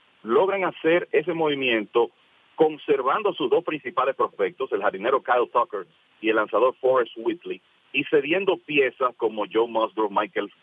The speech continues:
eh, Michael Felix, Colin Moran, que son en algunos,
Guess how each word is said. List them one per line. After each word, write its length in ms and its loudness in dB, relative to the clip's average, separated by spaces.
eh, 120 0
Michael 400 0
Felix, 380 0
Colin 240 0
Moran, 400 0
que 160 -2
son 360 0
en 140 0
algunos, 340 2